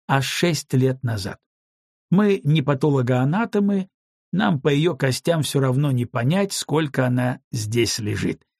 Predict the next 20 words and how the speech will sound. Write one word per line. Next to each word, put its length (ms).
Значит, 600
нужно 460
найти 480
тех, 420
кто 220
нам 260
поможет 560
узнать 480
правду. 500
И 100
мы 160
разделились. 840
Я 300
и 100
Жанна 460
пошли 400
спрашивать 720
свидетелей 520
в 60
деревне, 560